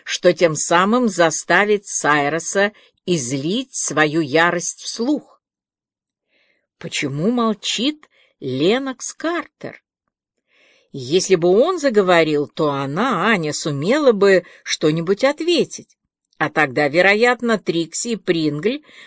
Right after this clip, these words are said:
вырвались бы из-под власти роковых чар, и стало бы возможным какое-то подобие застольной беседы. Но доктор Картер просто сидел и ел. Может быть, он думал, что так лучше.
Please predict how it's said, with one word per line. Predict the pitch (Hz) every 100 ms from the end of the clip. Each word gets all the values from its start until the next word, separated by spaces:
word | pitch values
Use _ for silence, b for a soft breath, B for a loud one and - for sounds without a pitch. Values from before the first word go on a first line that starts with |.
| B
вырвались | 147 262 196 202 233 247 226
бы | 220 277 294 _
из-под | - 180 - 175
власти | 143 151 151 147 -
роковых | 208 196 202 190 247
чар, | - - 330 202 - b b b
и | 156
стало | - 262 349 359
бы | 254
возможным | 208 185 160 165 254 320 302 240
какое-то | 175 - 254 302 254
подобие | 180 147 165 180 220
застольной | 208 175 - 156 135 160
беседы. | 175 262 - 311 175 120 - _ _ _ _ B B B
Но | 160 226 311 -
доктор | 220 285 381 - 370
Картер | - 285 220 208 247 254 _ _ -
просто | 277 359 359 285
сидел | 240 233 196 175 302 381
и | - 302
ел. | 277 277 269 131 - _ _ _ _ _
Может | 151 151 123
быть, | 156 175
он | 151 131
думал, | 160 190 220
что | - -
так | 180 196 -
лучше. | 277 370 - - -